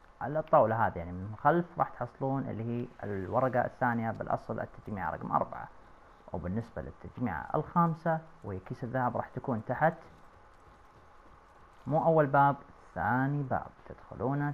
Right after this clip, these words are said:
تلفون على إيدكم اليمين، راح تكون على إيدكم اليمين برضو هنا عند هذه الطاولة اللي فيها المواد. تمام؟ ننتقل للي بعده. في التجميعة رقم ستة وهي عبارة عن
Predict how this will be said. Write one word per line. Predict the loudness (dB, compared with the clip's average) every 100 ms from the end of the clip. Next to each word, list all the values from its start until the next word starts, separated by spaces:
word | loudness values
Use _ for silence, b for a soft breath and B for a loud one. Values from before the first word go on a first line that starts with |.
| -6
تلفون | -12 -10 -8
على | -8 -10
إيدكم | -12 -8 -6
اليمين، | -4 -4 -4 -6 -10
راح | -14 -14
تكون | -10 -4 -2 -4 -6 -14 -20 -20 -20 -8 -4
على | -2
إيدكم | -2 -4 -4
اليمين | -2 -4 -6 -2
برضو | 0 0 -2 -4 -6 -12 -8
هنا | -6
عند | -6 -6
هذه | -4 -4 -4
الطاولة | -6 -4 -2 -4
اللي | -6 -8
فيها | -8 -4 -4 -2
المواد. | -4 -2 -2 -6 -12 -20 -20 -20
تمام؟ | -10 -4 -2 -2 -8 -16 -16 -12
ننتقل | -10 -8 -6 -4
للي | -4 -6
بعده. | -10 -18 -20 -20 -20 -20 -18 -18 -18 -18 -18 -18 -18 -18 -18 -18 -18 -18 -18 -18 -18 -18 -18 -20 -20 -18 -18 -18 -18 -18 -18 -18 -18 -8
في |
التجميعة | -8 -6 -4 0 6 8
رقم | 8 6
ستة | 2 0 -2 -2
وهي | 0 2 4
عبارة | 4 6 6
عن | 6